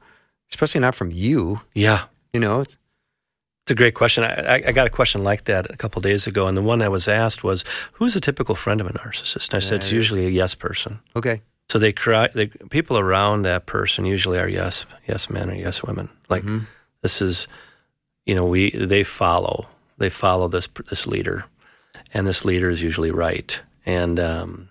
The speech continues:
Speaker 2: and that shows up in the friendships. So if you confront it and they really don't have any skin left and feel like you're attacking them, then unless there's really good work, unless that narcissist is really open to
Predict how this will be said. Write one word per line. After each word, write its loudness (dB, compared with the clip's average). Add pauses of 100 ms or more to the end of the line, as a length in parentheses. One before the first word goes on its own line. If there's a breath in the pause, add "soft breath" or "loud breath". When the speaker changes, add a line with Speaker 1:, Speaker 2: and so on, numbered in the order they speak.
Speaker 2:
and 0
that 0
shows 0
up 0
in -4
the -2
friendships. -2
So 2 (380 loud breath)
if -2
you 2
confront 0
it 2
and 0
they 2
really 2 (220 loud breath)
don't 0
have 0
any 2
skin 0
left 0
and -4
feel 0
like -2
you're 0
attacking 0
them, 0
then 0 (360 loud breath)
unless 2
there's 0
really 2
good 2
work, 0
unless 0
that -2
narcissist -2
is -2
really 4
open 0
to -2